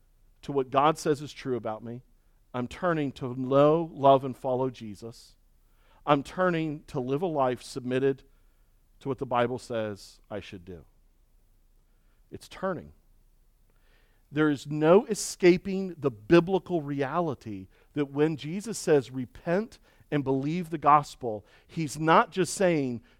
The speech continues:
"Turn from how you think." He's saying, "Turn from how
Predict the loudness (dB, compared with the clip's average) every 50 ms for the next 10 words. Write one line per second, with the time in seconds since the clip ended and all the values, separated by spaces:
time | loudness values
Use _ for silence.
0 | _ -16 -10 -2 2 4 4 4 2 0 -4 -4 -2 -2 -2 -2 -2 -6 -8 -6
1 | -4 -2 -2 -2 -6 _ _ _ _ _ _ -6 -6 -4 0 2 2 2 2 0
2 | -4 -10 -14 -8 -2 0 0 2 0 0 -2 -8 -12 _ _ _ -10 -10 -10 -10
3 | -10 -6 -4 -4 -4 -4 -6